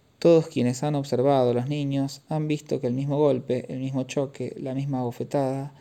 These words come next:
no son recibidos de la misma manera si son punitivos o accidentales. Tan precozmente como es posible, con anterioridad incluso a la fijación de la imagen propia del sujeto,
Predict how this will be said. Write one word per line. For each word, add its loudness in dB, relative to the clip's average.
no -2
son -4
recibidos -2
de -2
la -4
misma -4
manera -4
si -10
son -8
punitivos -6
o -6
accidentales. -8
Tan 0
precozmente 0
como -2
es -4
posible, -4
con -4
anterioridad -2
incluso -4
a -4
la -6
fijación -6
de -4
la -4
imagen -6
propia -2
del -4
sujeto, -8